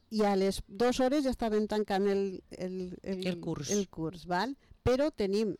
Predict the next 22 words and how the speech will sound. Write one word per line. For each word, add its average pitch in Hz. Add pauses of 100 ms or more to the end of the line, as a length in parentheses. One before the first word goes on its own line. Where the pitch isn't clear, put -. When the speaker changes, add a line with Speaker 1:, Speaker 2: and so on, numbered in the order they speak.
Speaker 1:
eh, 180
dos, 208
dos 208
més, 262
però 277 (120)
no 202
són 190
de 185
op-, -
eh, 175
no 190
són 214
de 196
carretilla. 143 (100)
Es 233
diu 190 (640)
operador 220
de 294
plataformes 196
mòbiles 277
de 196
persones. 180